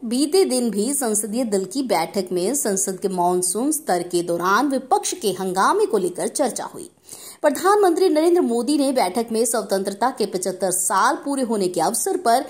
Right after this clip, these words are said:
पार्टी सांसदों से उनके विधानसभा क्षेत्रों में आने वाले हर गांव में कार्यक्रम आयोजित करने को कहा है। प्रधानमंत्री ने कहा है कि सरकार चर्चा के लिए तैयार है,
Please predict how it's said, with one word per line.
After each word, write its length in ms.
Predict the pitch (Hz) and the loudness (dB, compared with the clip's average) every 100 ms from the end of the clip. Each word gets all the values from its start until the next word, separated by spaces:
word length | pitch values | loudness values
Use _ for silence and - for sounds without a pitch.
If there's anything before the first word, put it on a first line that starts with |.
| - - - | -12 -6 2
पार्टी 380 | 294 320 370 370 | 4 6 4 4
सांसदों 600 | 330 262 285 370 359 359 | 2 2 0 0 2 2
से 300 | - 208 233 | 2 0 0
उनके 320 | 247 220 226 | 0 0 0
विधानसभा 760 | 196 190 202 208 214 - 196 196 | 0 -2 -2 -2 -2 -2 0 0
क्षेत्रों 460 | 220 - 190 180 190 | 0 -2 -2 -2 -2
में 120 | 202 | 0
आने 240 | 262 190 180 | 0 0 0
वाले 220 | 170 170 170 | -2 -4 -4
हर 260 | - 359 320 | 0 2 2
गांव 360 | 208 165 - | 0 -4 -6
में 200 | - 175 - - - 330 | -8 -10 -10 -14 -4 0
कार्यक्रम 480 | 330 359 370 370 359 - | 2 2 2 2 2 0
आयोजित 460 | 214 254 277 330 | 2 2 0 -2
करने 240 | - 330 311 | 0 0 2
को 120 | 220 | 0
कहा 240 | - - 165 | -4 -6 -10
है। 140 | - - - - - | -14 -20 -20 -20 -4
प्रधानमंत्री 600 | 285 311 392 370 370 370 | 0 4 4 6 6 4
ने 100 | 320 | 2
कहा 240 | 269 254 269 | -2 -4 -4
है 180 | 285 | -4
कि 120 | 294 311 | -2 -4
सरकार 460 | 254 247 226 233 | -2 2 2 2
चर्चा 360 | 233 214 - 247 | 0 -2 0 -2
के 160 | 247 196 | -2 -4
लिए 260 | 185 196 | -2 -4
तैयार 400 | 214 185 170 - | -2 -4 -2 -4
है, 140 | - | -6